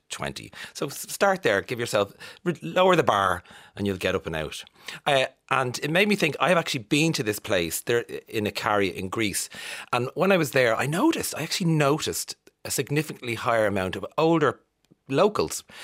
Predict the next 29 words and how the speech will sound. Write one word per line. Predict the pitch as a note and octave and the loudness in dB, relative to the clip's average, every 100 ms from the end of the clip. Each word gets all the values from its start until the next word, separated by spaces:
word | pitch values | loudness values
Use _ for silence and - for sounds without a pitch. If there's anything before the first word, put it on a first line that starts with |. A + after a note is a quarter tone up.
| - - - - | -12 -12 -6 -2
And | C3 | -2
I | B2 | -2
discovered | B2+ - G#3 E3+ | -4 2 2 4
that | B2+ - | 0 -2
Ikaria | - F3 D#3+ | 0 2 2
in | C3+ | 0
Greece | G#2+ G#2+ F#2+ - | -2 -2 -2 -6
is | A#2+ G#2+ | -6 -4
one | A2+ F3 | 0 2
of | D#3+ C3+ | 2 -2
the | |
five | - A#2+ A2+ A2 A2+ - | -2 2 4 4 0 -4
G-, | - - - | -8 -6 -4
National | A#2 B2 - D3 | -2 0 0 -2
Geographic | A#2 A2 G#2 F#2+ - - - | 0 0 2 0 -2 -10 -2
Blue | A2+ A#2+ A#2+ | 2 2 2
Zones, | G#2+ F2 D#2+ D#2+ | 2 0 -2 -6
they're | D2 | -8
called. | - C#2 C2 - _ _ _ _ _ - | -6 -6 -6 -12 _ _ _ _ _ -8
And | - G#2 | -6 -6
a | |
blue | - F#3 G#3 | 2 4 4
zone | A#2+ G2+ F#2+ - | 4 2 2 -2
identified | F#2+ A2+ C#3 - F2+ - | -2 -2 -2 0 0 2
by | A#2 | 2
the | D3+ | 2
National | A2 - F2 | 0 -2 -4
Geographic, | F2+ E2 D#2 - - | -4 -2 -4 -4 -12
so | - F#2+ E2+ | -6 -4 -4